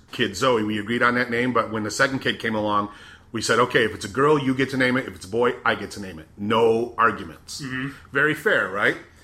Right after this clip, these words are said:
Speaker 1: And she said, "Good, I want Gracie." And then Gracie was born, and that, uh, rest is history. But I said, "If it's a boy, I'm gonna name him Vegas."
Speaker 2: Uh-huh.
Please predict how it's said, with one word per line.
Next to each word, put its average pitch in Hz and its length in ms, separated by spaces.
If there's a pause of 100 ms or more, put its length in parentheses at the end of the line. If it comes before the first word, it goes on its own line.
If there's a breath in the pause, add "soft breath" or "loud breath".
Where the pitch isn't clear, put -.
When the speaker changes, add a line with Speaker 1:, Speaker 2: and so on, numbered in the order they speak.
(300 loud breath)
Speaker 1:
And 117 360
she 131 140
said, 101 260
"Good, 135 220
I 110 80
want 117 280
Gracie." 120 380
And 92 80
then 98 120
Gracie 95 320
was 92 80
born, 165 280
and 110 140
that, 101 160 (220)
uh, 101 200
rest 104 200
is 95 100
history. 110 340 (300 loud breath)
But 120 200
I 147 220
said, 147 180
"If 117 120
it's 104 100
a 104 60
boy, 143 380
I'm 113 100
gonna 110 140
name 110 200
him 87 220
Vegas." - 840 (120)
Speaker 2:
Uh-huh. 120 280